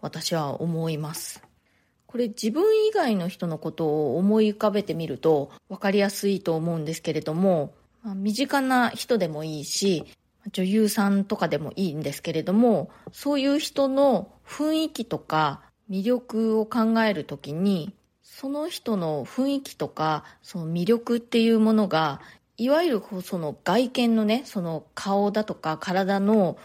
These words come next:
見た目だけで決定されているわけじゃないっていうのがわかると思うんですよ。こう、見た目普通だけれども、何かこう、色っぽいとか、雰囲気が美人っていう人いません？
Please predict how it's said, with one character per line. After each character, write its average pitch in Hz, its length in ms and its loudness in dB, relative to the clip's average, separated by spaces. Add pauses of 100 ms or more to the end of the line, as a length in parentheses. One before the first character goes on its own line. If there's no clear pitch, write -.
(260)
見 220 100 -2
た 277 160 0
目 277 180 0
だ 226 200 0
け 285 160 0
で 208 180 4
決 208 240 -4
定 202 160 2
さ 220 160 -2
れ 185 100 -2
て 185 140 0
い 185 60 4
る 196 160 2
わ 190 100 4
け 196 140 -2
じ 143 100 -2
ゃ 135 60 -2
な 165 100 2
い 214 60 6
っ - 20 -4
て - 300 -8
い 160 40 0
う 156 40 -2
の 147 100 -4
が 135 140 -4
わ 147 100 -2
か 240 140 0
る 208 100 0
と - 120 -4
思 139 160 -8
う - 20 -8
ん 135 60 -10
で - 100 -10
す - 120 -8
よ。 - 140 -6 (460)
こ 233 140 -10
う、 - 20 -8
見 240 280 -2
た 359 200 0
目 359 220 -2
普 302 200 -4
通 320 300 -4
だ 330 100 2
け 254 140 -2
れ 175 100 -2
ど 156 100 -4
も、 180 360 0 (400)
何 311 260 0
か 165 160 -4
こ 165 220 -2
う、 120 60 -6
色 190 200 2
っ 247 60 4
ぽ 247 320 2
い 143 280 -2
と - 140 -8
か、 175 460 0 (120)
雰 269 300 -4
囲 349 140 -2
気 202 180 -8
が 175 240 0 (320)
美 202 120 2
人 139 340 -6
っ - 160 -20
て 160 100 -2
い 156 240 -2
う 160 40 -4
人 - 440 -4
い 170 60 -6
ま 185 120 2
せ 262 160 2
ん？ 392 60 0